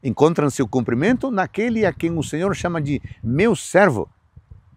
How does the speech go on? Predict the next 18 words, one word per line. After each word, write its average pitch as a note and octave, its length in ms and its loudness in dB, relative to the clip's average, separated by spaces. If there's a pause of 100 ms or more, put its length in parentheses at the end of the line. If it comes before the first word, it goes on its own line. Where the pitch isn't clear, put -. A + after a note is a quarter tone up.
que B2+ 100 -8
também C#3 300 0
é E3 40 0
chamado C#3 360 0
de C3 140 0
renovo B2+ 720 4 (400)
e F#3 240 2 (480)
o G#3+ 200 4
ramo. A#2 520 0 (1080)
Essa - 220 -6
expressão C#3 540 0 (340)
é B2 100 -2
um F3+ 80 0
dos D3 200 2
títulos E3+ 400 -2
messiânicos B2+ 720 -2
mais F#3+ 520 0
proeminentes D#3 840 -2